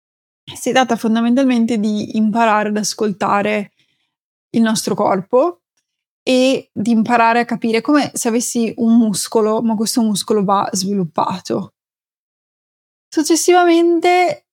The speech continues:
quello che ho ricevuto è stato: ho parlato con un'altra chiaroveggente, perché nel frattempo stavo ricevendo un sacco di letture,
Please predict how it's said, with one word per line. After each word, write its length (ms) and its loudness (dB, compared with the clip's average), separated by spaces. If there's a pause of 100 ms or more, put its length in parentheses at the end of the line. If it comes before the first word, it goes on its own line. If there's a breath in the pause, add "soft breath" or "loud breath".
(460)
quello 300 4
che 100 -2
ho 60 2
ricevuto 720 2
è 200 0
stato: 380 -4
ho 140 0
parlato 400 0
con 160 0
un'altra 360 2
chiaroveggente, 920 -2
perché 180 -6
nel 100 -4
frattempo 340 -2
stavo 240 -2
ricevendo 400 -2
un 80 -2
sacco 280 -2
di 120 0
letture, 760 -4